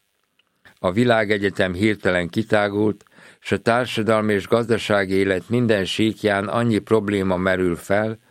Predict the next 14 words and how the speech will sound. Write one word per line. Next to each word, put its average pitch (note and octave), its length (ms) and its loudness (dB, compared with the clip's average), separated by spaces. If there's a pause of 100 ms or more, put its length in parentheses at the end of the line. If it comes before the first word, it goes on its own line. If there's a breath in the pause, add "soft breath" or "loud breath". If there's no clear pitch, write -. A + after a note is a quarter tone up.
(340 soft breath)
hogy G2+ 200 0
az F2 160 0
ember G#2+ 420 0
szinte G2+ 440 -2
belekábul. D2+ 880 -6 (1500)
Megnövekedett G#2+ 880 0
hatalma F#2 600 0
ellenére F#2 640 -2
érzi F#2+ 380 0
a E2+ 60 2
gyöngeségeit G2+ 1080 -2 (480 soft breath)
és F#2+ 240 -2
erői A2 420 2
korlátait. D#2+ 920 -2